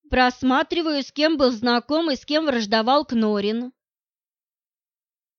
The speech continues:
В трубке наступила тишина. Пауза затягивалась,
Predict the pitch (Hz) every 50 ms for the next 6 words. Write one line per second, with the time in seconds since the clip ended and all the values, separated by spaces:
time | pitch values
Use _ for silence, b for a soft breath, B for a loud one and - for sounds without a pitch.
0 | _ _ _ _ _ _ _ _ _ _ _ _ _ - - - 208 202 262 311
1 | 330 - - - 311 285 269 247 247 - - - 220 214 - 240 233 226 220 220
2 | - 226 214 - - 226 208 214 202 190 185 190 190 196 202 - _ _ _ _
3 | _ _ _ _ _ _ _ _ - 226 220 220 220 226 208 220 226 208 220 240
4 | 254 - - 226 196 190 185 196 196 190 190 190 190 196 202 - - -